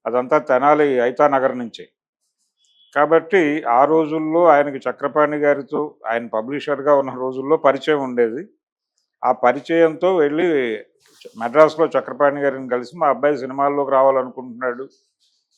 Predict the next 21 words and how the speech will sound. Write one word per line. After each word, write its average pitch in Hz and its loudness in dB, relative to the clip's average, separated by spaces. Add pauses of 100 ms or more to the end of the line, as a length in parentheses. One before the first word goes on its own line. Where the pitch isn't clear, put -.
(240)
మీరు 123 -2
ఏదైనా 143 4
అడ్వైజ్ 131 2
ఇవ్వాలి" 127 0
అన్నప్పుడు, 123 -6 (240)
విజయ 143 2 (880)
వాహిని 139 0
స్టూడియోలోకి 147 0
అలా 143 6
ఎంటర్ 135 -4
అయ్యాడు 127 2
ఆయన, 85 -8 (760)
కృష్ణ 120 -10
గారు. 113 0 (880)
ఎంటర్ 143 -4
అయిన 165 2
తర్వాత 143 2 (320)
రామారావు 143 2
గారిని 143 0
కలిశాడు 131 0
అక్కడ. - -12